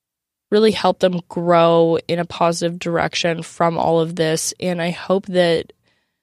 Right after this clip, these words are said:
as time goes on, there can be more information available to teens about how to navigate other people's opinions. I mean,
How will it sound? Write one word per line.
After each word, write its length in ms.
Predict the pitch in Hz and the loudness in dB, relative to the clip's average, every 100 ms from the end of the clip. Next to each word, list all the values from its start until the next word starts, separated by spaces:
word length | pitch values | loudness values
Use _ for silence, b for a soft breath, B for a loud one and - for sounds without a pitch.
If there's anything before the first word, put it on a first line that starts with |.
| _ _ _ | _ _ _
as 200 | 180 196 | 0 2
time 340 | - 196 190 190 | 0 -2 -2 2
goes 240 | 180 180 | 2 2
on, 320 | 170 165 170 | 2 2 0
there 140 | 170 165 | -2 -6
can 160 | - | -4
be 100 | 196 | -4
more 280 | 196 185 190 | -2 0 -2
information 760 | 180 185 185 175 165 170 - 185 | -2 -6 -6 -4 -4 -4 -4 -2
available 800 | 165 170 170 220 233 190 170 170 | -2 0 2 2 2 2 0 0
to 280 | - 185 | -2 -2
teens 420 | 175 - 180 175 180 | -2 -4 -6 -4 -4
about 200 | 165 156 | -4 -4
how 160 | - | -4
to 80 | 220 | -2
navigate 560 | 202 165 202 247 220 165 | -2 -2 -2 0 2 2
other 220 | 156 - | 0 -2
people's 360 | - - - | -6 -10 -8
opinions. 560 | - - 170 - 170 190 | -10 -8 -8 -6 -8 -4
I 80 | 190 | -2
mean, 220 | 202 | -2